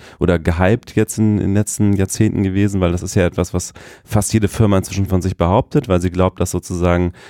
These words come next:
die Bewerber darauf achten, dass sie, dass sie, sie irgendwo einsteigen, wo sie flache Hierarchien haben, wo sie Agilität haben und so weiter. Ist das vielleicht alles, äh,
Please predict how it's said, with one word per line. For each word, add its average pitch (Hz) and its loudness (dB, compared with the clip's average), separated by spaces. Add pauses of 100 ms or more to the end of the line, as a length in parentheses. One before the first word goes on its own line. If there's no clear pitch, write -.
(160)
die 92 -2
Bewerber 92 2
darauf 87 0
achten, 110 0
dass 98 0
sie, 90 -2 (380)
dass - -6
sie, 90 -10
sie 87 -2
irgendwo 87 0
einsteigen, 87 0
wo 87 0
sie 82 0
flache 90 -4
Hierarchien 87 -2
haben, 98 2
wo 92 4
sie 87 -2
Agilität 87 -2
haben 92 2
und 87 0
so 92 -4
weiter. 87 0 (500)
Ist - 0
das 95 -2
vielleicht 87 -2
alles, 85 0
äh, 80 0